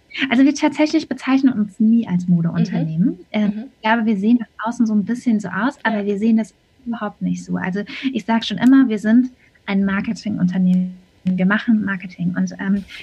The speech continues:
Speaker 1: ganz klassisch, ähm, auch über ein Produkt und ganz klassisch auch über viel Text und Info, ähm, eben halt mit einem anderen, ähm, Hintergrund.
Speaker 2: Mhm.
Speaker 1: Und, ähm,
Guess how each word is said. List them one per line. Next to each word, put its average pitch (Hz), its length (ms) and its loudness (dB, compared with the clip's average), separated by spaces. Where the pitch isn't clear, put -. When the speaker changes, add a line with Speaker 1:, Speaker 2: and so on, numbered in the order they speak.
Speaker 1:
ganz 233 300 4
klassisch, 220 600 -4
ähm, 196 320 0
auch 196 400 -4
über 220 320 2
ein 180 140 0
Produkt 277 560 -2
und 196 240 -2
ganz 208 260 0
klassisch 208 460 -8
auch 185 200 -4
über 180 240 0
viel 185 200 0
Text - 340 -6
und 196 140 -2
Info, 262 480 0
ähm, 202 300 0
eben 233 260 4
halt 196 160 -2
mit 185 140 4
einem 180 160 4
anderen, 180 680 2
ähm, 175 200 4
Hintergrund. 180 580 0
Speaker 2:
Mhm. 214 200 -4
Speaker 1:
Und, 180 500 4
ähm, 175 200 2